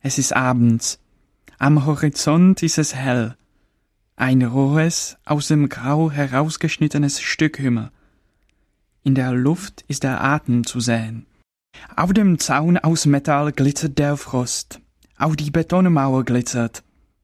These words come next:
Hinter der Mauer Glasscheiben in einer Reihe. Lichttafel,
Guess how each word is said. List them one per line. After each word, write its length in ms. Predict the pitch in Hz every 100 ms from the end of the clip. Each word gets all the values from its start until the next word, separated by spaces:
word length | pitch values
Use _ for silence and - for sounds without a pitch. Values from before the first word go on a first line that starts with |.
| _ -
Hinter 280 | 151 143 147
der 200 | 143 135
Mauer 540 | 131 127 147 165 175
Glasscheiben 840 | 147 131 151 - - 151 160 165
in 160 | 160 151
einer 440 | - 147 147 143
Reihe. 400 | 139 143 127 120 - _ _ -
Lichttafel, 1160 | 135 175 - - - - 139 139 - 156 160